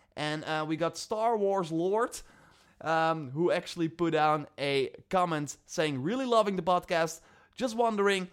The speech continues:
if you will play as male or female Eivor and why."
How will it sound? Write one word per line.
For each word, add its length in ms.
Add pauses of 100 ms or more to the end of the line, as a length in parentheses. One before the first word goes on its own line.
(180)
if 140
you 100
will 100
play 320
as 160
male 240
or 140
female 380
Eivor 380
and 140
why." 360